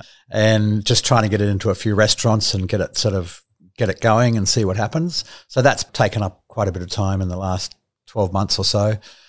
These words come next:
And I, and for decades I've gambled heavily on the stock market, which I still do. I love that.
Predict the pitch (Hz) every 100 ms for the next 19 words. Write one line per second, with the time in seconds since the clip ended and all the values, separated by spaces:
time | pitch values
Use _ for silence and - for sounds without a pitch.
0 | - 131 123 123 117 139 - 131 117 110
1 | - 143 120 117 101 98 95 92 - _
2 | _ - 120 113 92 110 98 98 95 95
3 | 85 117 101 101 107 175 185 - - 92
4 | - 123 101 95 127 190 - - - 92
5 | 95 95 - 110 -